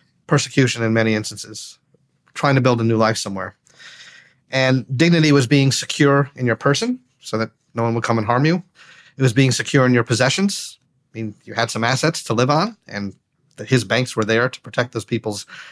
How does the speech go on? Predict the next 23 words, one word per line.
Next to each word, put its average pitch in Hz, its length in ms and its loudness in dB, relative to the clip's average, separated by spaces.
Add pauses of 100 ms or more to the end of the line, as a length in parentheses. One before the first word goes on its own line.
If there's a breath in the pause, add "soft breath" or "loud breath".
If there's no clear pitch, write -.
(120 loud breath)
assets. 131 520 -2 (540 loud breath)
And 143 260 4
dignity 160 300 4
was 151 160 2
having 147 500 2
a 139 220 0
place 143 300 0
where 139 80 4
it's 131 100 -2
secure 139 340 0
to 135 320 0
gather 131 380 0
with 131 140 -2
other 135 160 0
people 127 420 0
and 123 220 -2 (180)
pray 127 240 2
and 120 100 0
be 123 80 2
part 123 220 0
of 117 80 -2
a 117 60 -2
community. 120 480 0